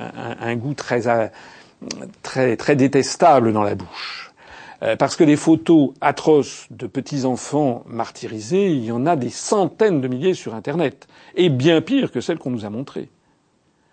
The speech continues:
Allez voir, enfin, allez voir. Je sais pas si je dois dire ça, mais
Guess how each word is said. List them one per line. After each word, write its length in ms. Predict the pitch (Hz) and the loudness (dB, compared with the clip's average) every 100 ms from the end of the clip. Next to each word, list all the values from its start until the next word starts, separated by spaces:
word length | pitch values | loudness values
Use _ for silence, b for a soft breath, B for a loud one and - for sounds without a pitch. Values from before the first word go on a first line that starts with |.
| b b b - | b b b 0
Allez 300 | 156 175 170 | 4 4 4
voir, 280 | 135 185 | 2 2
enfin, 160 | 139 120 | 2 -2
allez 220 | 117 127 | -2 -2
voir. 340 | 120 123 101 - _ _ | -2 -2 -4 -10 _ _
Je 100 | _ | _
sais 80 | 117 | -10
pas 140 | 131 120 | -6 -6
si 160 | 113 | -8
je 40 | 110 | -10
dois 140 | 123 | -8
dire 200 | 120 127 | -8 -8
ça, 260 | - 185 139 | -8 -8 -8
mais 200 | 110 | -10